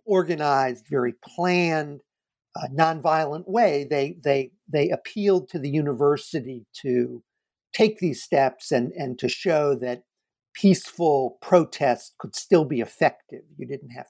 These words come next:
to just be, um, you know, militant like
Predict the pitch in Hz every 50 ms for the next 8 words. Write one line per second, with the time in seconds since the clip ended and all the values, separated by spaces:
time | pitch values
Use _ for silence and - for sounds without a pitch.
0 | _ - 135 127 - - - - - _ - 147 143 - - _ _ _ _ _
1 | _ _ _ _ _ _ _ - 143 156 160 165 160 156 160 131 _ _ _ _
2 | _ _ _ _ - 147 127 120 113 110 123 131 151 165 160 127 120 - - -
3 | 143 - - _ - 135 - - 147